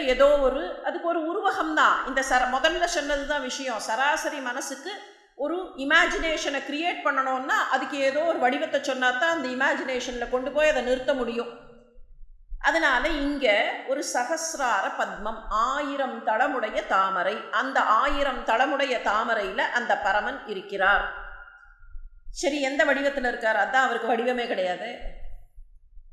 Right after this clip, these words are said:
அவருக்கு தான் வடிவம் கிடையாது. அதனால சகசிரார பத்மத்தில் இருக்கக்கூடிய வடிவமற்ற பரம்பொருள்,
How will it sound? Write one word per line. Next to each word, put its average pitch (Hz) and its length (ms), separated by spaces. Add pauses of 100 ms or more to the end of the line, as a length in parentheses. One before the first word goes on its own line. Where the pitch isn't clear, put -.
(100)
அவருக்கு 302 340
தான் 330 160
வடிவம் 302 320
கிடையாது. 247 420 (120)
அதனால 277 420
சகசிரார 330 680
பத்மத்தில் 262 600
இருக்கக்கூடிய 262 680 (100)
வடிவமற்ற 262 760
பரம்பொருள், 202 720